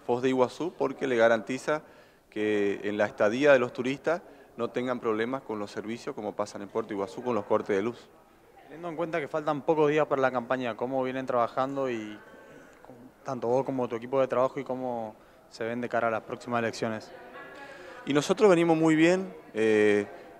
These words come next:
Speaker 1: hemos presentado nueve, nueve candidatos dentro del Frente Juntos por el Cambio, ¿sí? Y con mucha expectativa. Hoy tenemos gran aceptación de, de toda la comunidad y, bueno, estamos convencidos de que el dos de junio vamos a hacer gobierno en Puerto Iguazú.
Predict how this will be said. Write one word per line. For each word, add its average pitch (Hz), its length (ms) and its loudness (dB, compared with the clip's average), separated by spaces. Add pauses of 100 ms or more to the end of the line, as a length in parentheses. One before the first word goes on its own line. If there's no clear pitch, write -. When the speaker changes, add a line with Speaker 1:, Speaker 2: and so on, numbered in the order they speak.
(120)
Speaker 1:
hemos 117 140 -2
presentado 120 540 8
nueve, 131 600 8 (640)
nueve 131 240 6
candidatos 131 840 6
dentro 117 380 6
del 104 540 6
Frente 117 420 -2
Juntos 123 320 -2
por 120 160 4
el 120 120 2
Cambio, 160 540 6
¿sí? 180 360 -2 (380)
Y 117 60 -8
con 127 120 2
mucha 160 240 0
expectativa. 151 720 4
Hoy 123 220 6
tenemos 123 280 2
gran 135 200 6
aceptación 160 760 0 (140)
de, 110 140 0
de 101 180 -2
toda 127 220 10
la 127 80 10
comunidad 123 580 4 (480)
y, 117 60 -4
bueno, 120 360 4
estamos 120 320 0
convencidos 131 640 0
de 127 80 2
que - 80 -6
el 113 80 -2
dos 123 160 0
de 120 80 -2
junio 147 340 -2
vamos 123 180 2
a - 20 0
hacer 123 200 -4
gobierno 127 380 0
en 123 60 -2
Puerto 127 240 0
Iguazú. 139 440 0